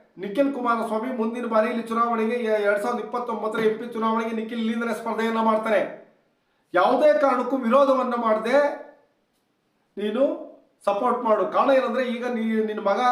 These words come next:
ನೀನು ಇರೋ ಸ್ಥಿತಿಯಲ್ಲಿ ಸ್ಪರ್ಧೆಯನ್ನ ಮಾಡ್ಲಿಕ್ಕಾಗಲ್ಲ, ನಿನ್ನ ಮಗನ್ನ ಒಂದ್ ವೇಳೆ ಏನಾದ್ರು ಇಲ್ಲಿ ನಿಲ್ಸಿದ್ರೆ ಠೇವಣಿಯನ್ನ ಕಳ್ಕೊಳ್ತಾನೆ, ನಿನ್ನ ಫ್ಯಾಮಿಲಿಯಿಂದ ಯಾರೇ ನಿಂತ್ರು ಇಲ್ಲಿ ಠೇವಣಿಯನ್ನ ಕಳ್ಕೊಳ್ತಾರೆ. ಇಂಟೆಲಿಜೆನ್ಸ್ ರಿಪೋರ್ಟ್ ಇದೆ ನನಗೆ,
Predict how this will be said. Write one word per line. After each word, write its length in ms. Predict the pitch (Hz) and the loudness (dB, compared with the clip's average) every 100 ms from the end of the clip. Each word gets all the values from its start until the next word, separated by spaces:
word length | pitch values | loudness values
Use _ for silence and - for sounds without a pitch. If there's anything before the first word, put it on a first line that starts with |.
| 247 277 | 2 0
ನೀನು 200 | 220 233 | -4 -4
ಇರೋ 260 | 240 233 226 | -2 0 -2
ಸ್ಥಿತಿಯಲ್ಲಿ 800 | 226 262 226 190 240 240 - - - | -4 -2 -2 -2 -4 -6 -10 -14 -20
ಸ್ಪರ್ಧೆಯನ್ನ 580 | - 226 226 233 233 226 | -4 0 0 0 -2 0
ಮಾಡ್ಲಿಕ್ಕಾಗಲ್ಲ, 840 | 220 214 214 220 196 214 220 208 214 214 196 - - | 2 2 0 0 2 4 2 2 4 4 4 -2 -8
ನಿನ್ನ 160 | 196 | -4
ಮಗನ್ನ 340 | 190 214 240 247 | 0 0 0 -2
ಒಂದ್ 200 | 240 226 | -2 -2
ವೇಳೆ 240 | 233 226 | -2 -2
ಏನಾದ್ರು 260 | 226 233 220 | -2 0 0
ಇಲ್ಲಿ 160 | 220 | -2
ನಿಲ್ಸಿದ್ರೆ 720 | 220 277 277 269 220 214 - | 0 0 0 -2 -2 -4 -4
ಠೇವಣಿಯನ್ನ 540 | 196 240 247 247 240 233 | -4 -2 -2 -2 -2 -4
ಕಳ್ಕೊಳ್ತಾನೆ, 600 | 226 226 220 214 220 226 196 - - - - | -4 -6 -6 -4 -4 -2 -4 -6 -14 -20 -8
ನಿನ್ನ 320 | 196 262 269 | -4 0 0
ಫ್ಯಾಮಿಲಿಯಿಂದ 600 | 233 233 233 233 233 226 220 | 2 0 0 -4 -4 -2 0
ಯಾರೇ 400 | 190 220 285 330 | 2 2 4 4
ನಿಂತ್ರು 640 | 302 226 - 160 - - - _ _ _ _ _ - | 2 0 -2 -8 -8 -12 -20 _ _ _ _ _ -8
ಇಲ್ಲಿ 280 | 214 254 - | -6 -4 0
ಠೇವಣಿಯನ್ನ 520 | 220 233 233 226 226 | 0 0 -2 -4 -4
ಕಳ್ಕೊಳ್ತಾರೆ. 640 | 226 220 220 214 214 214 | -4 -4 -4 0 2 2
ಇಂಟೆಲಿಜೆನ್ಸ್ 600 | 208 196 202 226 220 220 | 0 -2 -4 -4 -4 -4
ರಿಪೋರ್ಟ್ 420 | 226 220 269 262 262 | -2 0 2 2 2
ಇದೆ 100 | 254 | 0
ನನಗೆ, 360 | 247 233 220 | 0 0 0